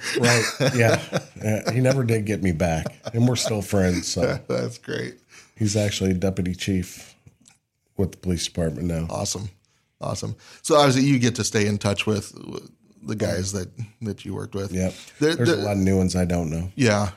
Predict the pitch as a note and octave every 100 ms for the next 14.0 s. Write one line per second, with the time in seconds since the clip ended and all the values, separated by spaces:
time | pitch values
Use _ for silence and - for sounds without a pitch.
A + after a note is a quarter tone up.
0 | _ _ _ _ C#3 G#3+ G3+ F3 D3+ -
1 | E3 D3 A#2 A2 C3+ G2+ A2+ G2+ G#2 G#2
2 | G2+ G2 - A2 G#2 G2 G#2 F#2+ G2 F#2
3 | G#2+ F#2+ - G#2 G2+ - G2+ F#2+ F#2+ F#2
4 | F#2+ G#2 F#2+ F#2+ G#2 G2 _ _ _ _
5 | _ _ _ - C3 B2+ B2+ A#2+ A#2+ G#2
6 | - _ _ _ F#2 E2+ G2+ F2+ G#2 G#2+
7 | G2 F2 F2+ - F2+ F2+ E2 - F2+ D#2+
8 | D#2+ D2 - F2+ F2 F2 D#2+ D2+ - E2+
9 | E2 D#2 E2 E2 D#2+ D#2+ - _ _ _
10 | _ F2 F2 E2 D#2+ E2+ E2 E2 - E2+
11 | E2 E2 E2 E2 C#2 C#2+ E2 E2 D#2+ -
12 | E2 - - G#2+ G2 F#2 F2+ F2 F2+ F2
13 | E2+ E2 E2 - - D#2 D#2 - E2 D#2+